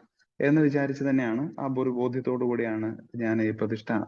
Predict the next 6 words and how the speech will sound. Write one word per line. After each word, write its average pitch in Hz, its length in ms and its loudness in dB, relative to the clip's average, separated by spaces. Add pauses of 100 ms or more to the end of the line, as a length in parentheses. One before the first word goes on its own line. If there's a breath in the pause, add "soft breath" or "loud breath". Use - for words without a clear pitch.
(100)
ആരംഭിക്കാനായിട്ട് 110 760 4
വേളാങ്കണ്ണി 110 520 6
തീർത്ഥാടനം 110 600 2
നടത്തുക. 110 340 -2
വേളാങ്കണ്ണി 113 460 4
ചെന്നു, 120 320 4